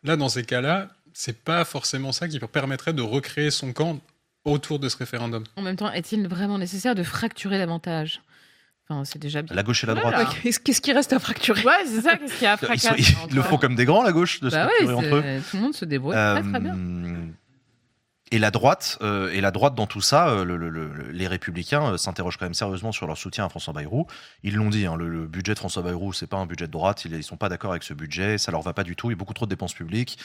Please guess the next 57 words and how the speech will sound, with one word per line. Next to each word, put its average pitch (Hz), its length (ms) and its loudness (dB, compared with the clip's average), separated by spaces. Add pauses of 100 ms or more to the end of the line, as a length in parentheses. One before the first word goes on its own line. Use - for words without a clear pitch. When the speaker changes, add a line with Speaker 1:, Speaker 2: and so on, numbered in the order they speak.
(300)
Speaker 3:
euh, 85 120 -2
pas 117 100 2
assez 107 160 2
de 104 60 -4
réformes 98 260 -2
structurelles, 92 480 -4
et 85 80 -6
cetera. 90 460 0 (400)
Euh, 82 480 -2 (420)
est-ce - 100 -6
que 117 120 -4
c'est 101 140 -2
pas 120 120 2
Éric 95 220 0
Ciotti - 360 -4
qui 101 200 -6
va 104 160 0
récolter, 95 480 -2
euh, 80 440 -2
les 85 160 -4
fruits - 300 -2
de 104 80 -2
cette - 220 -4
colère 98 300 -2
à 87 40 -2
droite ? 107 240 0
Speaker 2:
J'avais 170 140 2
oublié, 190 320 -2
lui, 165 160 -8
tiens. 180 200 -12 (240)
Speaker 3:
Bah 98 440 6
ouais, 240 100 6
mais 143 80 2
c'est 339 160 6
qui - 120 -2
Speaker 2:
<laughs> - 0 -
Speaker 3:
marque 104 120 2
des 127 60 2
points. 240 200 2 (140)
T'as 147 80 6
vu 180 100 2
que 165 140 2
Éric 107 240 4
Ciotti, 208 300 0
Speaker 2:
J'avoue. - 0 -
Speaker 3:
il 175 80 4
a - 20 4
dé-, 104 180 0
il 98 120 0
a, - 20 2
il 92 180 -2
a, 92 100 2
il 90 160 -4
a 95 40 0
dégainé 95 280 0
une 147 80 0
tronçonneuse. 151 520 -4